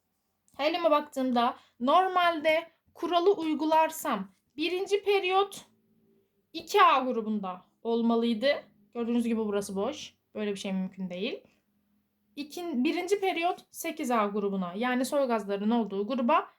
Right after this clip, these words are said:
yerleştirmiş oluyorum ben helyumu. Dolayısıyla bu kurala uymayan istisna bir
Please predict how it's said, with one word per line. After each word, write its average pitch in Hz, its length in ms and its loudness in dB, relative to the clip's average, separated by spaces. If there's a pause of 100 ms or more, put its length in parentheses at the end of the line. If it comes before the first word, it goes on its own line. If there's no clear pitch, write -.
yerleştirmiş 285 720 -4
oluyorum 254 560 0
ben 302 200 0 (280)
helyumu. 185 800 -6 (240)
Dolayısıyla 262 520 0
bu 370 140 -2
kurala 262 360 0
uymayan 277 420 2
istisna 214 580 -6
bir 285 200 -6